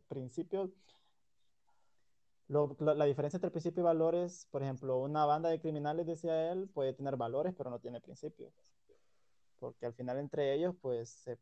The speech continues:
pueden apoyar entre todos, pero el principio no está en base a,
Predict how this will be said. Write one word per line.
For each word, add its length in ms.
pueden 540
apoyar 380
entre 200
todos, 440
pero 300
el 200
principio 520
no 80
está 200
en 60
base 220
a, 40